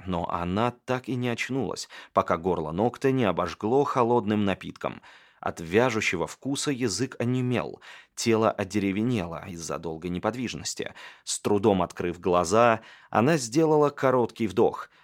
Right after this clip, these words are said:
Над ней склонился Мортус, сжимая в руке пузырек с зельем.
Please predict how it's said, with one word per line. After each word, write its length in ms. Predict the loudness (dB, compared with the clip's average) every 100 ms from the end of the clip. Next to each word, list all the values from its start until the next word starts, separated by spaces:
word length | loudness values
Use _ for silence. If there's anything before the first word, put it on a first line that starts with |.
| _ -2
Над 320 | 0 0 2
ней 260 | 2 2
склонился 800 | -2 -2 2 4 2 0 -2 -2
Мортус, 680 | 0 0 0 -4 -8 -8 -8
сжимая 640 | -6 -4 -2 0 0 -2 -6
в 80 | -8
руке 500 | -8 -2 0 0 -4
пузырек 680 | -6 -4 -2 0 0 0 -6
с 100 | -8
зельем. 680 | -6 -6 -2 -2 -2 -10 -14